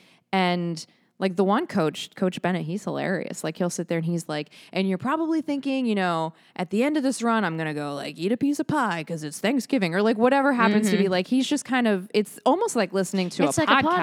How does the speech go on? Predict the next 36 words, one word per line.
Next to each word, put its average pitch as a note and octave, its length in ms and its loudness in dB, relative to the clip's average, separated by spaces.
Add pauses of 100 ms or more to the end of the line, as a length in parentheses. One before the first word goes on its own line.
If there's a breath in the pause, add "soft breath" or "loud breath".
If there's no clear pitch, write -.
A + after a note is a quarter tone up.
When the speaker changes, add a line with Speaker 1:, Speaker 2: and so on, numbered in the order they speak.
(140)
Speaker 2:
podcast. - 300 0
It's G3 100 -6
like G3 160 0
a - 20 6
Speaker 1:
Yes. A3 200 4
Speaker 2:
running G#3 440 2
Speaker 1:
But G#3+ 240 2
they G#3 120 4
Speaker 2:
while F#3 120 2
you F3+ 160 2
Speaker 1:
s-, E3 60 -2
Speaker 2:
run A3+ 220 0
Speaker 1:
but G#3 280 0
they G3+ 120 2
Speaker 2:
cast. F#3 100 -4
Speaker 1:
set A#3 260 2
it A3+ 80 0
up, A3 220 2
and F3 80 -4
he, F#3+ 100 -2
like, E3 160 -2
motivates F3 580 0
you, D#3 120 0
and E3 80 -2
he'll F#3 140 2
be F3+ 120 2
like, D#3+ 140 0
"Okay, G3 180 0
I'm G3 140 -2
just F3 160 -6
gonna G#3+ 140 2
give G#3 180 0
you A3+ 100 4
a G#3 40 2
quick A#3 220 -2
reminder. G#3 460 0